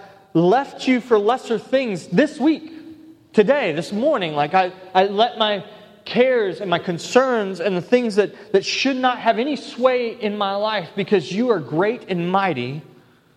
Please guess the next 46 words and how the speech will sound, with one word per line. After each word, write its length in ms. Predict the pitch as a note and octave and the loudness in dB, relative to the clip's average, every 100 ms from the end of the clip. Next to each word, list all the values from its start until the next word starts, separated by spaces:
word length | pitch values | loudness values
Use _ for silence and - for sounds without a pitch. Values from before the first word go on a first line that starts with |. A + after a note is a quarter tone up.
| _ - | _ -10
I've 120 | C3+ | 0
let 260 | F#3 G3+ | 2 2
them 160 | G3 F3+ | -4 -4
control 560 | F#3 D3 - F3+ D3+ B2+ | -6 -6 -4 -2 -2 -4
the 60 | |
way 160 | C3 C#3 | -6 -4
that 120 | B2+ | -4
I 140 | B2+ | -4
would 240 | A#2+ A#2+ B2 | -4 -10 -14
respond 540 | A#2+ - D3+ D3 B2 | -16 -8 -6 -6 -8
and 80 | G#2+ | -12
behave. 480 | G#2+ A#2 D#3 G#2+ G#2 _ _ _ _ _ D3+ | -12 -10 -10 -10 -16 _ _ _ _ _ -12
Lord, 140 | C#3+ | -10
have 120 | F3 | -10
mercy. 380 | E3+ G3 - - B2 _ _ _ _ _ _ _ _ _ _ _ _ - | -10 -12 -14 -20 -20 _ _ _ _ _ _ _ _ _ _ _ _ -12
Have 140 | F#3 | -6
mercy 300 | A3 A3 G#3 | -4 -6 -8
for 200 | - E3+ | -6 -6
just 260 | D3+ E3 - | -6 -14 -12
forgetting, 640 | F3+ - F#3+ A#3 F3+ B2+ | -14 -12 -12 -12 -14 -18
God. 280 | - - - _ _ _ _ _ _ - | -20 -20 -20 _ _ _ _ _ _ -20
I've 100 | - | -12
forgotten 540 | D#3 D#3 F#3+ A3 C#3 | -8 -2 -2 -2 -8
today 360 | - B2+ B2+ A2+ | -10 -4 -4 -4
who 180 | F#3 | -6
you 240 | F#3+ F#3 F#3+ | -8 -4 -4
are. 300 | A3 A#2 G2 - _ _ _ _ - | -2 -4 -10 -20 _ _ _ _ -2
Thank 240 | G#3+ A3 | -2 -2
you 80 | A#3 | -6
for 180 | - G#3+ | -2 -2
reminding 520 | F#3 F#3 A3 D#3+ A#2 | -2 -6 -6 -8 -8
me. 140 | A#2 | -8
I 80 | B2+ | -6
repent 500 | D3+ - F#3 A#3+ - | -6 -6 -6 -6 -6
of 180 | D3+ A#2+ | -10 -8
chasing 480 | - G#3 - A3 G3 | -4 -4 -4 -10 -6
after 220 | F#3+ G#3 | -8 -6
those 240 | G3 F#3+ | -8 -8
things, 360 | F#3+ A#3+ G#3+ E3 | -10 -10 -8 -6
and 100 | E3+ | -6
I 20 | |
want 160 | E3+ G3 | -4 -8
to 160 | F3 | -8
run 260 | F#3 G#3+ A3 | -8 -8 -10
to 120 | - | -10
you. 240 | A#3 A3 | -6 -6